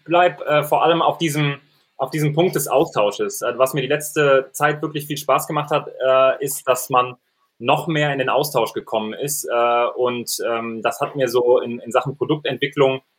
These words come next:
äh, wahnsinnig gut getan, das eben tatsächlich gemeinsam zu tun, kooperativ zu tun. Äh, wir haben mit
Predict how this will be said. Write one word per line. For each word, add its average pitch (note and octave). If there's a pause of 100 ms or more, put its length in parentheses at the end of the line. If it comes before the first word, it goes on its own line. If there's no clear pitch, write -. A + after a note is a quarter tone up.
(240)
äh, A#2+
wahnsinnig A#2+
gut D3+
getan, B2+
das B2
eben C3
tatsächlich C3+
gemeinsam D3+
zu -
tun, D3+
kooperativ C#3+
zu D3
tun. C#3
Äh, A#2+
wir B2+
haben B2+
mit C3